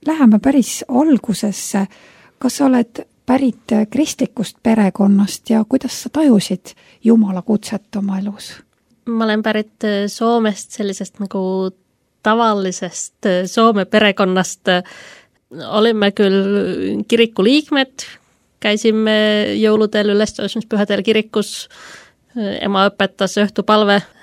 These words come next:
Speaker 2: aga usuasjadest väga midagi kodus ei räägitud. Et, äh, ma ei ütleks, et m-, ma olen,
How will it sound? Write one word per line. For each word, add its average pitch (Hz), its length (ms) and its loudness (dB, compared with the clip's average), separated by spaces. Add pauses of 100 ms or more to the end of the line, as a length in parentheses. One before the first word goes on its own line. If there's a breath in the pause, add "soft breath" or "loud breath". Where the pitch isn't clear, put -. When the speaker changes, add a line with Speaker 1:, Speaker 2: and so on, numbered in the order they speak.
(140)
Speaker 2:
aga 185 400 0 (1300)
usuasjadest 196 800 -2
väga 196 300 2 (100)
midagi 190 560 -4
kodus 208 320 0
ei 175 80 -4
räägitud. 208 560 -2 (1120 soft breath)
Et, 175 480 -10
äh, 175 160 -6 (240)
ma 180 100 0
ei 185 100 2
ütleks, 185 280 -4
et 175 140 -8 (100)
m-, 185 560 -10
ma 170 140 -6
olen, 180 140 -6